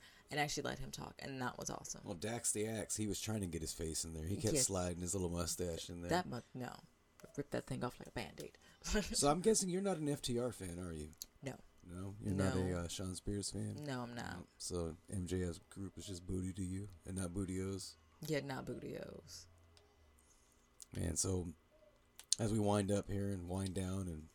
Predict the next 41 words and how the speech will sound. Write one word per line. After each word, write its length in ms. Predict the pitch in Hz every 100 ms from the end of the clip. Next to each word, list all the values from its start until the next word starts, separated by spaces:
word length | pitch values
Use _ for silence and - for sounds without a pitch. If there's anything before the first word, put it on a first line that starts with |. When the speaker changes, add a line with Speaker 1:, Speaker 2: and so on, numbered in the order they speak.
| -
Speaker 2:
come 180 | - 92
to 120 | 92
a 40 | 85
close, 280 | 95 98
I'm 60 | 101
gonna 120 | 101
throw 200 | 92 104
out 80 | 104
a 40 |
couple 280 | 92 107 -
names 400 | 90 92 98 95
for 200 | - 110
you. 180 | 113 113 - -
Speaker 1:
Yeah. 100 | -
Speaker 2:
And 80 |
you 60 | 98
tell 200 | - 101
me, 220 | 95 92
uh, 160 | 85 82 82 - -
if 140 | 90
they 100 | 92
get 120 | 92 87
a 40 |
pass 400 | - 90 85 -
or 60 | 82
a 60 |
slide. 400 | 80 76 82 78 80 - -
Speaker 1:
Okay. 220 | 240 - 247 - - _ -
Speaker 2:
Um, 300 | 104 92 87
Jurassic 400 | 87 113 107 90
Express. 560 | - - 98 82 - - - - _ _
Speaker 1:
Hell 460 | - - 202 202 202
fucking 520 | - 170 151 139 135
no. 140 | 120 - - -
Speaker 2:
Marco 280 | 101 113 92
Stunt? 340 | - 127 143 - - - _ _ - _ - -
Speaker 1:
Mm-hmm. 680 | 165 151 151 147 117 143 110
Speaker 2:
Luchasaurus? 720 | - 95 123 120 147 - -
Speaker 1:
No. 220 | 139 - - - - - - - - - - -
Speaker 2:
Jungle 280 | 90 82 76
Boy. 220 | 71